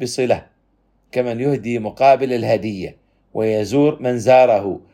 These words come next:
ويهجر ويقاطع من لم يزره. إذن الواصل لرحمه الذي إذا قطعت رحمه وصلها. الثاني الواصل المكافئ،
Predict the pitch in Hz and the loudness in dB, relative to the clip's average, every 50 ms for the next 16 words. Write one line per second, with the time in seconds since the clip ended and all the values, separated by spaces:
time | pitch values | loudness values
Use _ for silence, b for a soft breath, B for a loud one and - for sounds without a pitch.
0 | b b b b 101 107 117 131 143 139 127 104 98 123 120 117 113 113 113 113 | b b b b -2 0 2 2 2 2 0 -2 -2 -2 -2 0 2 0 0 2
1 | - 139 139 139 139 - 147 139 - - - 110 123 131 135 131 131 127 127 127 | 4 4 6 6 4 4 0 -2 -2 -4 -6 -4 -4 -2 0 -2 -2 0 0 0
2 | 127 120 117 143 139 127 110 95 - - _ _ _ _ _ _ _ _ _ _ | 0 2 4 2 2 2 0 -4 -8 -12 _ _ _ _ _ _ _ _ _ _
3 | _ _ _ _ _ _ _ _ _ _ _ _ - 117 113 117 98 92 90 90 | _ _ _ _ _ _ _ _ _ _ _ _ -8 -6 -4 -4 -4 -6 -4 2
4 | 110 135 156 156 - 151 135 135 143 143 143 135 160 170 175 202 208 208 - _ | 4 4 4 4 2 -2 -2 0 0 0 0 0 -2 -2 0 0 -2 -2 -4 _
5 | _ _ _ _ _ _ _ _ _ _ _ _ - 101 104 104 98 98 98 113 | _ _ _ _ _ _ _ _ _ _ _ _ -8 -6 -6 -6 -6 -6 -2 0
6 | 120 117 110 95 98 98 - - - 113 113 113 95 101 98 90 - - 143 160 | 2 2 2 0 -4 -10 -12 -12 -10 -10 -8 -4 -2 -2 -2 -2 -4 -4 -6 -6
7 | - - 117 101 98 104 - - 113 120 123 135 139 135 131 143 165 180 185 160 | -4 -4 -2 -2 -2 -2 -2 -2 -4 -4 -4 -6 -6 -6 -2 0 0 2 2 2
8 | 113 98 - - - 62 69 80 87 85 _ _ _ _ _ _ _ _ _ _ | 0 -2 -2 -4 -8 -10 -10 -12 -14 -18 _ _ _ _ _ _ _ _ _ _
9 | _ _ _ _ _ _ _ _ _ _ _ _ _ _ _ _ _ _ _ _ | _ _ _ _ _ _ _ _ _ _ _ _ _ _ _ _ _ _ _ _
10 | _ - - - - 139 156 185 190 185 208 220 226 - _ _ _ _ _ _ | _ -20 -20 -2 2 4 6 6 6 4 2 -2 -4 -8 _ _ _ _ _ _
11 | _ _ _ _ - 107 104 104 104 117 135 143 143 - 156 147 143 131 123 120 | _ _ _ _ -6 -4 -2 2 4 6 6 6 4 2 0 0 0 0 0 -2
12 | 110 - 131 120 113 107 - 92 - | -2 2 4 4 4 2 0 -4 -8